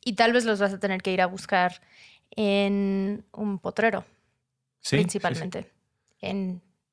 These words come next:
Speaker 1: las afueras de Coatepec, Veracruz.
Speaker 2: Pero la mayoría pensaría en el peinado de hongo,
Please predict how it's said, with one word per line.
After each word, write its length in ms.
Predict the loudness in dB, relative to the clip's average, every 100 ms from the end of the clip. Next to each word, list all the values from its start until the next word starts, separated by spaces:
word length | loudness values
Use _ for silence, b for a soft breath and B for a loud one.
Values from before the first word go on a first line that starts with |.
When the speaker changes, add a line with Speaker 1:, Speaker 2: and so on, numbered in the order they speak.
| _ _ _ _
Speaker 1:
las 140 | -2
afueras 320 | -2 0 0 0
de 80 |
Coatepec, 400 | -4 -12 -10 -8
Veracruz. 440 | -8 -8 -10 -14 -16 _ _ _ _ _ _
Speaker 2:
Pero 140 | 4 6
la 80 |
mayoría 420 | 6 6 6 6 4
pensaría 540 | 4 4 4 4 4
en 160 | 2 2
el 100 | 2
peinado 360 | 4 4 6 6
de 100 | 6
hongo, 500 | 6 4 4 4